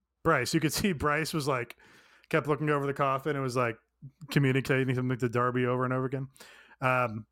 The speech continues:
so you knew something was happening, but, uh, executed perfectly, looked awesome.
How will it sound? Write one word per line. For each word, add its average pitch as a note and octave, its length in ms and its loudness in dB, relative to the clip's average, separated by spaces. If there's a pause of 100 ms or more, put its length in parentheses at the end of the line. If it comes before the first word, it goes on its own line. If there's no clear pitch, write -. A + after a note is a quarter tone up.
(100)
so E3+ 120 0
you E3+ 80 4
knew C4+ 120 2
something F#3 260 0
was C3 120 -2
happening, A2+ 400 -2
but, A#2 260 0 (640)
uh, B2+ 340 2 (100)
executed D#3+ 680 0 (180)
perfectly, D3+ 600 0
looked C#3 380 -2
awesome. A#2+ 460 -2